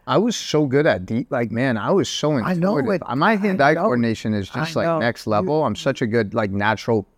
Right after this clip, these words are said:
Speaker 1: athlete. And, um, yeah, hitting was just so scary for me.
Speaker 2: Yeah,
Speaker 1: 'Cause
Speaker 2: hitting
Speaker 1: it was just, like,
Speaker 2: Yeah.
Speaker 1: again, like, always assuming the worst. Like, "I'm gonna get hit. I'm gonna
Speaker 2: Yeah.
Speaker 1: get hit." And it was like,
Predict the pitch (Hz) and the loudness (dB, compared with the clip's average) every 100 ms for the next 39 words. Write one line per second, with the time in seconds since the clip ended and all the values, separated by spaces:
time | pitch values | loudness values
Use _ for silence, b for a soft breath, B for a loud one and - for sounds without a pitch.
0 | - 110 - 143 175 - b b b _ | 0 0 2 0 0 -4 b b b _
1 | 127 123 120 110 113 107 104 92 - _ | 0 2 2 2 2 2 0 -2 -6 _
2 | _ _ _ _ _ - 147 107 _ 151 | _ _ _ _ _ -2 -2 -2 _ 2
3 | 175 165 117 101 - 107 - 127 113 - | 4 4 2 0 -2 -4 -2 -2 0 -4
4 | - 98 151 170 - 92 117 165 160 123 | -4 0 2 2 -2 -6 -4 -2 0 0
5 | 101 233 226 139 135 123 160 - 143 110 | -4 -4 0 2 0 0 0 2 0 0
6 | 170 175 160 120 139 147 127 107 - 131 | 0 2 2 2 0 2 0 -2 -2 0
7 | 139 131 123 135 131 139 143 202 156 - | 2 0 -2 0 0 2 2 4 2 0
8 | 110 117 120 117 147 - 202 170 - 110 | -2 0 0 2 0 0 -2 -2 -2 -2
9 | 165 180 147 175 180 - 120 113 113 113 | 0 2 0 0 -2 -2 -2 -2 0 0
10 | 95 | -2